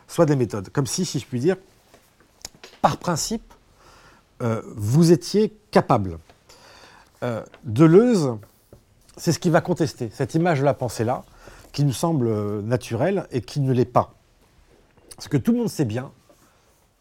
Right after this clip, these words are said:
c'est ce que Deleuze va nous rappeler, que les, en fait, que nous pensons rarement, que les hommes pensent rarement. Et quand ils pensent, c'est plutôt sous le, sous l'effet d'un choc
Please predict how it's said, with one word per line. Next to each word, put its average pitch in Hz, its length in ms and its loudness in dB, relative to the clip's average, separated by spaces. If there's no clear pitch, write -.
c'est - 140 -10
ce 101 40 -6
que 127 100 -6
Deleuze 127 560 -2
va 120 80 -4
nous 113 100 -6
rappeler, 151 280 -8
que 147 120 -4
les, 113 340 -4
en 113 80 -12
fait, - 200 -6
que - 100 -8
nous 113 180 -4
pensons 127 380 -4
rarement, 104 440 -6
que 127 60 0
les 127 240 4
hommes 147 180 2
pensent 120 320 -4
rarement. 113 560 -2
Et 131 100 -2
quand - 320 -2
ils 139 140 2
pensent, 175 320 -2
c'est - 160 -4
plutôt 156 400 0
sous - 340 -8
le, 113 380 -2
sous - 280 -8
l'effet 165 380 4
d'un 107 220 -2
choc - 640 0